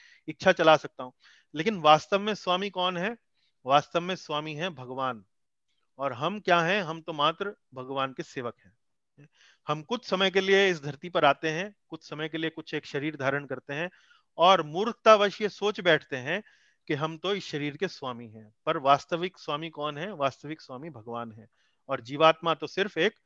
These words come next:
सेवक के समान है। तो दोनों ये चीजें जानना आवश्यक है कि आत्मा कौन है, आत्मा भगवान का अंश है, परमात्मा कौन है, परमात्मा परम पुरुष है, वो स्वामी है,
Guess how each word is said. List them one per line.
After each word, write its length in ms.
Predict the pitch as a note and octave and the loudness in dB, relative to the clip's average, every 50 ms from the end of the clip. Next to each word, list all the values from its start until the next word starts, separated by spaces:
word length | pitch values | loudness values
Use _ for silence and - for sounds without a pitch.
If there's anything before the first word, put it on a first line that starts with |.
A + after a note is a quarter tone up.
| _ _ _ _ _ | _ _ _ _ _
सेवक 400 | - - - D3+ D3 D#3 D#3+ - - | -16 -8 -2 0 2 2 2 0 -2
के 60 | D3 | -8
समान 360 | B2+ - B2+ A#2+ A2+ G#2+ G#2+ | -8 -8 -10 -10 -10 -12 -12
है। 120 | G2 G2 _ _ _ _ _ _ _ _ _ _ _ _ _ _ - | -16 _ _ _ _ _ _ _ _ _ _ _ _ _ _ _ -2
तो 360 | D#3 F3+ G#3+ A3 - _ _ _ _ _ _ _ | 0 0 0 0 -2 _ _ _ _ _ _ _
दोनों 340 | B2+ C#3+ D#3 F3+ G3+ A#3 A#3+ | -6 -4 -2 0 2 2 4
ये 140 | A#3 A3+ A3 | 4 4 2
चीजें 320 | - F#3+ F#3 F#3 G3+ F#3+ | 2 0 0 0 2 4
जानना 300 | E3+ E3+ D#3+ E3+ F3 F3 | 6 6 4 6 4 2
आवश्यक 400 | E3 D3+ D3+ D3 - D#3+ D3 - | 2 2 0 -2 -4 -6 -4 -2
है 100 | D#3 F3 | -2 -2
कि 80 | F3 G3 | -2 -2
आत्मा 460 | - - C3 C#3 C#3+ - E3 F#3 F#3+ | 0 4 4 4 4 4 0 -2 -2
कौन 320 | F3+ - D#3+ D#3+ E3+ E3+ | -2 -2 -4 -4 -4 -4
है, 160 | D#3+ F#3 A#3 - _ _ _ _ _ _ _ _ _ _ _ - | -6 -10 -10 -12 _ _ _ _ _ _ _ _ _ _ _ 2
आत्मा 340 | C3 C3+ C3+ C#3+ D#3 D#3+ D#3+ | 4 4 4 2 -2 -6 -6
भगवान 400 | C3+ B2+ B2+ C3+ C#3 C#3+ C#3+ C#3+ | -6 -6 -8 -4 -2 -2 -2 -2
का 120 | C#3 C#3 | -4 -6
अंश 300 | A#2 A#2+ C3 C#3 C3 - | -6 -6 -10 -12 -10 -8
है, 240 | C#3+ C#3 E3 F#3 F#3 | -6 -4 -4 -4 -4
परमात्मा 580 | _ - C#3 C3+ C3+ D3+ D#3 - _ F#3 F#3 F#3 | _ -4 -4 -2 2 2 0 0 _ -2 -4 -2
कौन 280 | F3+ F3+ F3+ F3+ E3+ | -2 -2 -4 -4 -2
है, 120 | F3+ G3 G3 | -4 -6 -4
परमात्मा 640 | - D3 C#3 C#3+ D3 D3 D3+ - - D#3+ D#3+ D#3 - _ _ _ _ _ _ _ | -4 -6 -6 -2 -2 -2 -2 -2 -4 -6 -6 -6 -6 _ _ _ _ _ _ _
परम 300 | - E3 F3+ A3 A3+ A3+ | 2 2 2 2 2 -2
पुरुष 340 | G3 F#3+ F3 F3+ E3+ - - | -8 -8 -8 -8 -10 -8 -6
है, 140 | D#3+ F3+ G3 | -4 -4 -4
वो 140 | F#3 F3+ D#3+ | -4 -6 -10
स्वामी 420 | - - - D3+ D3 D#3+ F3 F3+ | -10 -6 -2 -2 -2 0 -2 -4
है, 180 | E3+ F3 G#3 | -6 -6 -8